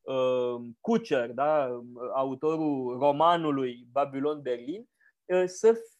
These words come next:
fi avut în minte această interpretare importantă. Da? Siegfried Krakauer este un important, uh,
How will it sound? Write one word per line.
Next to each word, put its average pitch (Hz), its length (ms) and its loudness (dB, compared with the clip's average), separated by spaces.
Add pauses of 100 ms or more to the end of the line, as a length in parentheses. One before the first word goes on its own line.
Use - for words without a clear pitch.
(140)
fi 208 200 0
avut 196 340 4
în 185 200 -2
minte 202 300 -4
această 180 360 -2
interpretare 170 720 -4
importantă. 214 680 0
Da? 170 180 -2
Siegfried 165 460 -6
Krakauer 202 520 -4
este 202 300 -6
un 196 120 -6
important, 180 800 -4
uh, 151 340 -2